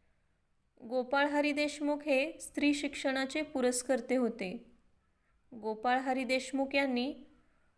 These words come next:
हुंडा, बहुपत्नीत्व, बालविवाह, अंधश्रद्धा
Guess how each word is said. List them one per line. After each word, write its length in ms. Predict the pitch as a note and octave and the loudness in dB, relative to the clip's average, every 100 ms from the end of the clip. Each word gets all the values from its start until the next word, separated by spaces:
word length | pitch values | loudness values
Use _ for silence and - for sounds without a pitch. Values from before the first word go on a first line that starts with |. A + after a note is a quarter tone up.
| _ | _
हुंडा, 560 | C#4 C4 B3+ B3+ B3+ | -2 0 6 6 6
बहुपत्नीत्व, 1120 | B3 A#3 A#3+ D4+ D4+ C#4 C#4+ C4 B3+ A3 A3+ A#3 - - | 2 0 0 0 2 2 2 -4 -2 0 2 0 -8 -6
बालविवाह, 840 | G#3+ A#3+ D4 C#4 B3+ A#3+ A#3 A3 - - - | 6 6 6 2 4 2 2 -2 -2 -8 -4
अंधश्रद्धा 840 | A#3+ C#4+ D4+ - B3 G#3+ G#3+ A#3+ | 2 2 2 0 0 2 4 2